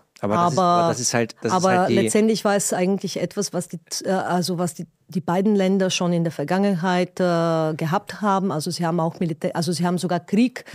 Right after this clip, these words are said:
Speaker 2: nach der Nuklearisierung gehabt, neunzehnhundertneunundneunzig, äh, und, äh, sie wissen auch, bis, äh, dass sie, dass sie eine gewisse rote Linie nicht überschreiten dürfen.
Speaker 1: Tr-, Trump fährt eine Kommunikationsstrategie,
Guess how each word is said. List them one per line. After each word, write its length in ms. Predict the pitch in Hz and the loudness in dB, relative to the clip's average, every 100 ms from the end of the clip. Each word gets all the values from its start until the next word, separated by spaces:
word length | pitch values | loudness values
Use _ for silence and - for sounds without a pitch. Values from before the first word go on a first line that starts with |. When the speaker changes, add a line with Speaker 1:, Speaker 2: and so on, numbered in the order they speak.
| - - - - | -20 -20 -20 -4
Speaker 2:
nach 200 | 196 220 | -2 2
der 120 | 247 | 4
Nuklearisierung 800 | 214 208 185 160 156 214 220 247 | 2 2 2 2 0 2 2 4
gehabt, 320 | 220 202 202 | 4 2 0
neunzehnhundertneunundneunzig, 1300 | 208 185 - 185 170 175 165 165 165 - 165 165 - | 0 0 0 0 0 0 0 0 -2 -4 -4 -4 -6
äh, 240 | 160 160 156 | -4 -4 -2
und, 480 | - 208 220 196 - - - - - - | 2 4 4 2 -4 -20 -20 -20 -20 -8
äh, 460 | 180 175 170 170 165 | -2 0 2 2 0
sie 580 | - 180 190 185 170 | 0 2 2 2 2
wissen 320 | 160 190 226 - | 0 0 0 0
auch, 220 | 170 180 | 0 -2
bis, 400 | - - - - | -4 -6 -6 -6
äh, 300 | 175 180 170 151 - 175 | -2 0 0 -4 -6 -6
dass 240 | 180 180 - | -2 -2 0
sie, 180 | 202 185 | 0 0
dass 180 | 185 - | -2 0
sie 80 | |
eine 120 | 175 170 | 2 2
gewisse 400 | 170 196 - 196 | 2 2 4 2
rote 220 | 196 196 | 2 2
Linie 260 | 175 180 | 2 2
nicht 240 | 175 170 - | 0 0 -4
überschreiten 540 | 165 - 156 147 160 | -4 -4 -6 -6 -8
dürfen. 240 | 147 135 - _ - | -10 -12 -16 _ -10
Speaker 1:
Tr-, 140 | - - | -10 -10
Trump 440 | - 131 120 139 - | -4 0 0 -2 -8
fährt 440 | - - 127 127 131 | -14 -4 0 0 -2
eine 240 | 117 117 _ - | -4 -4 _ -16
Kommunikationsstrategie, 1700 | - 120 113 107 - - 120 120 - 113 - - - 104 120 120 | -4 -2 0 -2 -4 -2 -2 -4 -8 -8 -6 -8 -6 -4 -4 -4